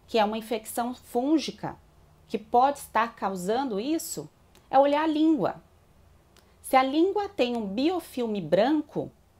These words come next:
aquela camada branca, isso já é um sinal que uma contaminação fúngica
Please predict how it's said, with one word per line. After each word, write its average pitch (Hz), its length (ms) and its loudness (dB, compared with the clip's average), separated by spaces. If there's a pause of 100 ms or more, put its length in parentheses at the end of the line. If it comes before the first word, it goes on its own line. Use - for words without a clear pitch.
(140)
aquela 180 220 -2
camada 196 420 -2
branca, 190 680 -4 (1300)
isso 262 240 -6
já 269 260 2
é 311 220 0 (200)
um 233 120 -8
sinal 226 560 -2 (560)
que - 100 -6
uma 240 160 -2
contaminação 339 1000 -2
fúngica 185 680 -6